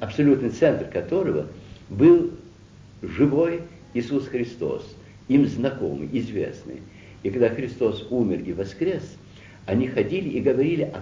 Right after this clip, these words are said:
ком-то, кого они лично знали. И потому, например, зов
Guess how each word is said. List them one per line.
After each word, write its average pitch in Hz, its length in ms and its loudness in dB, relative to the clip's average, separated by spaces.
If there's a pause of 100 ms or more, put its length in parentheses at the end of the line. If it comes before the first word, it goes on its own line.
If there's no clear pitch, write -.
ком-то, - 540 -2 (640)
кого 127 260 0
они 139 180 2
лично 160 540 -2
знали. 175 600 -4 (720)
И 117 80 2
потому, 127 380 0
например, 98 380 0
зов 98 360 4